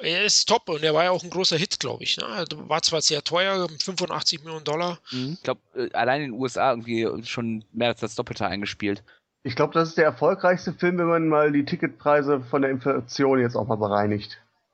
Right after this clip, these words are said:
Speaker 3: Ich meine, das hätte ich mal gelesen in der,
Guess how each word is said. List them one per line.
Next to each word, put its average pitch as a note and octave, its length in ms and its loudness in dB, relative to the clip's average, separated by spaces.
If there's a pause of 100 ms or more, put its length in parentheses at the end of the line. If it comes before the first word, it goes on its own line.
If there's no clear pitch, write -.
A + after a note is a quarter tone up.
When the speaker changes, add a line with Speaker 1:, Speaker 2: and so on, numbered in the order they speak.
(320)
Speaker 3:
Ich A#2 80 -12
meine, C3+ 320 4
das C3+ 140 -4
hätte C#3 120 0
ich B2 80 -2
mal C3 180 4
gelesen A2+ 480 2
in G#2+ 100 -2
der, G#2 640 0